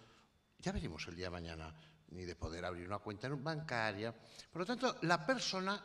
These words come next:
es algo que se crea a posteriori. Ahí llega ikea. ¿Ha visto usted los anuncios de ikea? Dice, "Mejórese,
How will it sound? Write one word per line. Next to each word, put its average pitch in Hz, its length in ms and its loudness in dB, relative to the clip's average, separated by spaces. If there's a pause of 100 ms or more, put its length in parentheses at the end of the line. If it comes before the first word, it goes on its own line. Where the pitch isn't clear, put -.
(140)
es 147 140 0
algo 170 200 -2
que 135 120 -8
se - 160 -4
crea 120 320 0 (580)
a - 60 -4
posteriori. 98 560 -2 (680)
Ahí 214 160 8
llega 226 400 2
ikea. 135 400 6 (1200)
¿Ha 139 120 2
visto 170 240 -2
usted 170 380 2
los 147 180 2
anuncios 165 320 -2
de 175 60 0
ikea? 175 260 2
Dice, 135 440 0 (480)
"Mejórese, 156 800 6